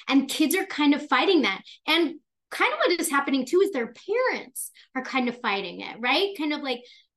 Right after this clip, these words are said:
fighting the system and kind of passing that down to their kids. And so it's coming out as disrespect. It's coming out as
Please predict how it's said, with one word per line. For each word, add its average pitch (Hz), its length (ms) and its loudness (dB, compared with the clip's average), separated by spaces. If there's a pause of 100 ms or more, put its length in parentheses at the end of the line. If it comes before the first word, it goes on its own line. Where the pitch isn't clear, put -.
fighting 294 380 0
the 285 60 -2
system 254 640 -4 (320)
and 277 160 2
kind 392 180 2
of 508 140 -2
passing 320 440 2
that 240 200 -2
down 220 220 -4
to 233 100 -10
their 220 140 -8
kids. 381 420 0
And 302 160 0
so 302 200 -4
it's 294 120 -8
coming 311 400 0
out 233 260 -2
as 202 200 -6
disrespect. 208 880 -4 (340)
It's - 180 -4
coming 339 360 2
out 294 240 2
as 240 320 0